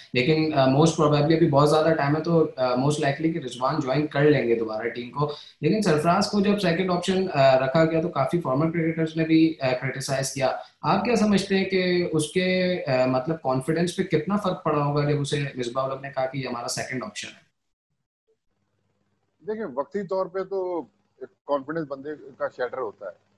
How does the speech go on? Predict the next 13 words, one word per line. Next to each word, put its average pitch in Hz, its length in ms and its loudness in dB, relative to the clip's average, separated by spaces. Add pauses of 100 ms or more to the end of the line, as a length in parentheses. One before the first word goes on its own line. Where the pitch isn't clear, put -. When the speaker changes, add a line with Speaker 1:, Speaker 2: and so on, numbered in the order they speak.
(420)
Speaker 2:
किसी 170 240 -4
को 196 140 2
भी 202 140 -2
कोई 196 120 2
बुरी 160 200 -2
खबर 165 320 -6
मिले 165 300 -8
तो 160 440 -8
झटका 127 380 -8
तो 151 120 -8
उसको 139 200 -14
लगता 110 300 -16
है। 98 60 -14